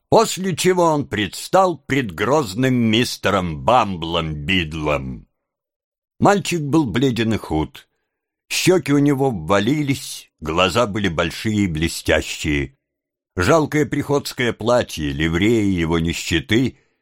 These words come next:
висело на его слабом теле, а руки и ноги ребёнка высохли, как у старца.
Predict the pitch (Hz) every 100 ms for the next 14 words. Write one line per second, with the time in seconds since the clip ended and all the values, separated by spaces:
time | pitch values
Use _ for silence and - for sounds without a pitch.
0 | _ - 90 113 113 139 135 113 98 85
1 | 80 85 - 87 92 82 76 - 107 123
2 | 95 69 _ _ _ _ - 95 107 151
3 | - 82 76 78 127 147 107 90 80 87
4 | 78 - 69 60 _ _ - 80 92 170
5 | - - - 76 - 73 82 - - 85
6 | 76 - - 64